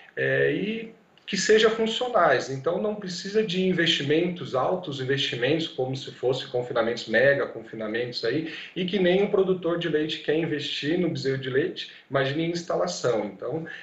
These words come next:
é, a gente fala que tem que ser funcional, a es-, a estrutura, a instalação tem que ser funcional, que dê acesso pra esses animais consumirem a dieta.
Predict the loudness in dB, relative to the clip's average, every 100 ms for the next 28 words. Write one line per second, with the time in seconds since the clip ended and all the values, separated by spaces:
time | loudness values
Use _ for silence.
0 | -6 -2 0 0 2 2 2 0 2 2
1 | 0 -2 -2 -2 -4 -2 0 2 2 2
2 | -4 -8 -8 -8 -8 -12 -4 2 2 2
3 | -2 -2 -2 -4 -4 -6 -6 -8 -8 -8
4 | -6 -2 2 2 2 -2 -8 0 4 4
5 | 2 2 0 0 -2 -4 -2 -4 -2 -4
6 | -4 -6 -6 -6 -2 -2 0 0 -2